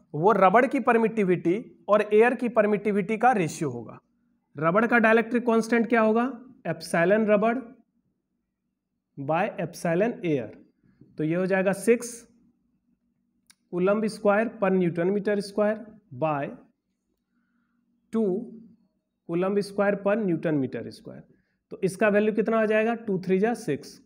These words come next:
coulomb square per Newton meter square कैंसिल हो जाएगा। तो रबड़ का जो डाइलेक्ट्रिक कांस्टेंट होगा, थ्री होगा। इसका मतलब रबड़ की जो परमिटिविटी है, वो एयर की परमिटिविटी से थ्री टाइम्स अधिक है। अब आप बताइए, प्लास्टिक का डाइलेक्ट्रिक कांस्टेंट क्या होना चाहिए?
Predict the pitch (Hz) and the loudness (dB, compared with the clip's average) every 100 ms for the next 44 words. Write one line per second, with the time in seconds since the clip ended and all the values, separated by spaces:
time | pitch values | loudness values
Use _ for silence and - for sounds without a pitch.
0 | 175 190 208 214 - 214 214 214 202 202 | -2 0 0 -4 0 0 2 0 0 0
1 | 214 208 202 208 196 202 214 208 180 165 | 0 0 0 0 -2 -2 -4 0 -2 -2
2 | 151 131 113 113 143 - _ _ _ _ | -2 -4 -6 -12 -18 -20 _ _ _ _
3 | _ _ - 233 185 190 208 269 262 247 | _ _ -2 0 4 4 6 4 4 2
4 | 208 190 170 190 269 269 269 208 - 208 | 4 6 6 2 -2 -2 0 0 2 2
5 | 185 190 220 226 214 220 147 123 120 - | 2 4 4 2 -2 0 0 -4 -10 -14
6 | _ _ _ 196 190 247 247 247 202 196 | _ _ _ -8 0 2 2 4 4 4
7 | - - 151 190 220 277 277 247 254 233 | -2 -10 2 4 6 4 2 0 2 2
8 | 220 214 220 190 190 208 170 160 185 - | 2 0 0 0 0 2 2 2 -2 -16
9 | _ 160 180 190 208 247 254 247 - 208 | _ -4 -2 4 6 6 2 0 2 2
10 | 208 208 214 202 208 196 226 196 202 196 | 2 -2 -2 -2 -2 -2 -2 -2 0 2
11 | 202 240 - 170 151 143 131 - _ _ | 2 0 -4 -2 -2 -6 -12 -20 _ _
12 | _ _ _ _ _ - 196 220 240 240 | _ _ _ _ _ 2 6 6 6 4
13 | 240 196 185 - - 208 196 202 - 277 | 4 4 2 -4 -4 4 4 4 -2 0
14 | 254 220 214 226 226 233 233 220 220 233 | 2 6 6 4 2 -2 0 0 0 -2
15 | 214 214 175 147 127 - 113 | 0 0 2 0 -6 -10 -18